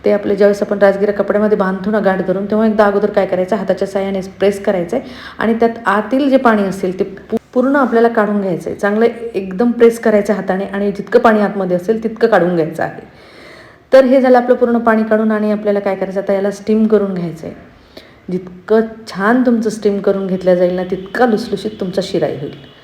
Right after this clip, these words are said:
तर आता मी इथे काय केलं आहे, आपल्याला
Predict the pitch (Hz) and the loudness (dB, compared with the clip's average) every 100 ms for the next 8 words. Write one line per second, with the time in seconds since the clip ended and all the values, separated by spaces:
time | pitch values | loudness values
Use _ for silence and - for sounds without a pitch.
0 | - - - - - 226 226 233 233 233 | -20 -20 -20 -6 4 4 4 4 4 4
1 | 226 214 208 190 190 233 240 - - - | 4 2 0 -2 0 -2 -6 -14 -20 -20
2 | - - 190 190 202 202 202 | -20 -8 -6 2 2 4 0